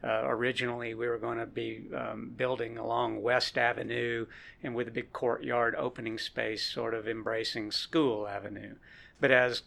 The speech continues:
time have moved on and as there was beginning talks around the arts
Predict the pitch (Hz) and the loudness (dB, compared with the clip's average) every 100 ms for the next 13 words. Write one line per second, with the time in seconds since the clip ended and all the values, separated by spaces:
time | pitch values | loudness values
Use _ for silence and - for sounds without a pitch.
0 | - 139 131 131 127 135 120 127 117 131 | 0 6 6 4 0 0 0 -2 0 2
1 | 131 127 127 120 120 117 113 120 120 117 | 2 2 0 -2 -4 -6 -2 -2 -2 -6
2 | 113 120 - - 120 131 123 117 131 127 | -10 -12 -18 -12 -4 -2 -2 -2 0 0
3 | - - 110 117 117 117 110 117 135 - | 0 -6 -4 -2 0 -2 0 2 2 0